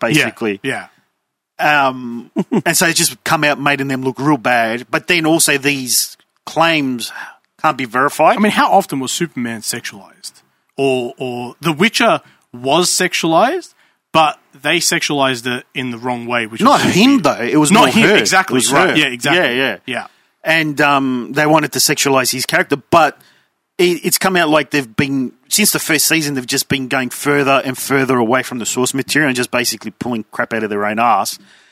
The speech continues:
Speaker 2: And now they've got this origin story of The Witcher, which is called Blood, Blood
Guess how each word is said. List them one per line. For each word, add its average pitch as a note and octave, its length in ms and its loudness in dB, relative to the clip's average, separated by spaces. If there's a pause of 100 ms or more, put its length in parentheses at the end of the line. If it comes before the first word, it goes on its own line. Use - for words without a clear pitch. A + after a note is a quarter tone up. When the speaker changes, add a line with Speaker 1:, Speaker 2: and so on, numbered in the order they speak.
(180)
Speaker 2:
And D3 160 0
now F#3+ 120 4
they've F3+ 120 2
got D3+ 200 0
this C3+ 260 0
origin D3 400 0
story B2+ 420 -2
of G#2 160 -8
The A2+ 80 -8
Witcher, A2 460 -4
which A#2+ 260 -14
is G#2+ 80 -10
called G#2+ 220 -12
Blood, A2+ 340 -4 (300)
Blood G#2+ 320 -2